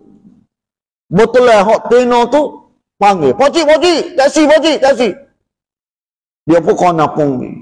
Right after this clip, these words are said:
"Masalah hak tena tu." Memeh putih tu ada. Allah dia kata besar kepala. Tak sewi naik, naik dah duduk atas tu.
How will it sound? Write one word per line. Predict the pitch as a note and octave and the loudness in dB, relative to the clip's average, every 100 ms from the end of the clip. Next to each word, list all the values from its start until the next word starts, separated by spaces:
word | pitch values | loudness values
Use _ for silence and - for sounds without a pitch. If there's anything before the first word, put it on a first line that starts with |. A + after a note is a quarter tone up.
| - | -14
"Masalah | G#2 B2 E3 E3+ - - C#3+ C#3+ C3 C3 | -10 0 2 2 -2 -4 0 2 2 0
hak | A2+ - | -2 -2
tena | C3+ C3 B2 A2+ | -2 -2 -4 -8
tu." | A2+ G#2+ - - | -12 -18 -20 -12
Memeh | D3 D3 D#3 C3 - | -4 -4 -4 -6 -4
putih | D3+ D3+ D#3 D3 | -4 0 0 0
tu | D3 | 0
ada. | C#3 C3+ C#3 - _ _ _ _ _ _ _ - _ _ _ _ - | 0 -2 -10 -16 _ _ _ _ _ _ _ -20 _ _ _ _ -6
Allah | D#3 C#3 C3 | -2 0 2
dia | B2+ B2+ | 0 -2
kata | C3 | -4
besar | B2+ A#2+ C#3 B2 | -4 -2 -2 -2
kepala. | A#2+ B2+ B2+ C#3+ A2+ - _ _ _ _ _ _ _ _ _ _ _ _ _ - | -2 -2 0 0 -2 -12 _ _ _ _ _ _ _ _ _ _ _ _ _ -4
Tak | F#3+ F#3+ | -2 0
sewi | G#3 G#3+ G#3 G3+ | 2 2 2 2
naik, | G3 G#3 A#3+ G#3+ | 2 0 -2 -2
naik | G#3 G#3+ F#3+ | -2 -2 -2
dah | E3 | -2
duduk | D#3+ E3+ | 0 0
atas | D3+ A#2 | -2 -6
tu. | - | -8